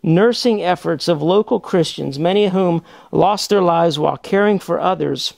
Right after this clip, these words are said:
And this is what he wrote. "Most of our brother Christians showed unbounding love,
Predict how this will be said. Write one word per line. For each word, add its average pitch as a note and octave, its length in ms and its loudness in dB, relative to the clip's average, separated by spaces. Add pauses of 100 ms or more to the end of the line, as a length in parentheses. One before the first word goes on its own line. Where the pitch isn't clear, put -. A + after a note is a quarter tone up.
(760)
And D#3+ 120 0
this E3+ 180 -2
is E3 120 -4
what D3+ 160 -2
he D3+ 80 0
wrote. D3+ 300 0 (500)
"Most A#3+ 340 0
of A#3 100 0
our G3+ 120 2
brother G3 340 0
Christians F3+ 540 0
showed F3+ 340 2
unbounding F3 760 2
love, E3 420 -2